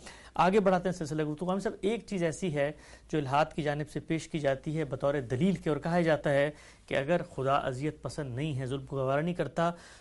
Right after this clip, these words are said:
تو وہ اپنے ایک پیغمبر کو، ایک بے زبان معصوم بچے کی جان لینے کی ہدایت کیوں کرتا ہے؟ سیدنا ابراہیم کا واقعہ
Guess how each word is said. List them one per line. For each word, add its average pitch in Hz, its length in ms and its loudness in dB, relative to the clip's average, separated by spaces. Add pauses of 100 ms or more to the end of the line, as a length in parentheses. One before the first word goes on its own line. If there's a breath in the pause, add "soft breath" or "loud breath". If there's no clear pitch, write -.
(120 loud breath)
تو 165 120 0
وہ 170 320 2
اپنے 160 320 -4
ایک 147 300 -6
پیغمبر 143 480 -2
کو، 131 320 -6
ایک 127 240 -6
بے 127 80 -6
زبان 131 420 -6
معصوم 139 440 -6
بچے 135 300 -6
کی 156 260 -8
جان 151 260 2
لینے 151 320 -2
کی 131 120 -6
ہدایت 127 320 -2 (320 loud breath)
کیوں 202 160 0
کرتا 165 320 -2
ہے؟ 151 120 -2
سیدنا 139 360 -6
ابراہیم 127 340 -4
کا 147 100 -4
واقعہ 139 420 0